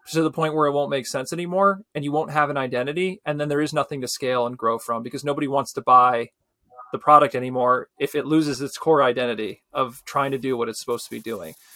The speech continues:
So, like, you can start adding certain functions as you grow and as you also expand and scale out your capability at the same time. But I think it's gonna be the, the danger that you're walking into is the danger of too much energy.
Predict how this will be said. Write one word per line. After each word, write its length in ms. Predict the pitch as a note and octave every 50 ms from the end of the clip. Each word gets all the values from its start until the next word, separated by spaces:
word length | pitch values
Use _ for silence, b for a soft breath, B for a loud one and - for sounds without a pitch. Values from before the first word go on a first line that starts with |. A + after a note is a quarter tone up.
| B B B B B
So, 140 | - E3 E3
like, 160 | D#3 D3 C#3 -
you 140 | C#3 D3+ F3+
can 120 | A3+ A3 F#3
start 260 | - F#3+ F3 D#3 -
adding 420 | - C#3+ C#3+ D3+ E3 F3+ F#3 F#3+ E3+
certain 320 | - - F3 D#3+ D3 C#3
functions 500 | - - C#3+ C3 C#3 - - F#3+ F#3+ E3+
as 200 | D#3+ C3+ C3+ B2 C#3
you 100 | C#3 B2
grow 460 | - C3 B2+ B2 B2+ D3+ E3+ F#3+ F#3
and 100 | C#3+ C3+
as 180 | C3+ C3+ A2+ C#3
you 120 | C#3 -
also 380 | - A#2+ A#2+ B2 - - D3 C3+
expand 640 | C3+ - - - C3 B2+ B2+ C3 C#3 D3+ D#3+ D#3
and 180 | E3 C#3 C#3 -
scale 340 | - - - C#3+ C#3 C3+ C#3
out 160 | C#3 C#3 -
your 100 | - C#3+
capability 500 | - C#3 C3+ - B2 C3 B2+ C3 C#3 D3
at 80 | - -
the 60 | C3+
same 280 | - - C3 B2+ C3
time. 420 | B2 - C3+ C3 C#3 D#3 F3+ G3 - - _ _ _ _ _ _ _ _ _ _ _ _
But 100 | - D#3
I 60 | D#3
think 200 | D3+ F3 E3+ D3+
it's 200 | E3 D#3 - -
gonna 220 | - D#3+ D#3+ D#3 C#3+
be 400 | D3+ D3+ D3 C#3+ - - - D3
the, 140 | D3 D3
the 140 | C3+ C3 D#3 B2+
danger 480 | - D3 D#3 F#3 G3+ G3 F3+ F3 E3
that 140 | D3+ D3 C#3+
you're 120 | C#3 C3+
walking 400 | C#3 C#3 C#3 C#3 C#3+ - C#3+ C#3+
into 300 | C3+ C#3 D3+ - D#3 D3
is 80 | C#3 -
the 80 | C#3+ B2+
danger 340 | - C#3 C#3+ D3 C#3 D#3
of 80 | D3 -
too 160 | - - F3+ D#3+
much 200 | D3+ C#3 - -
energy. 480 | B2 A#2+ A#2 A2 A2+ - E2+ D#2 B2+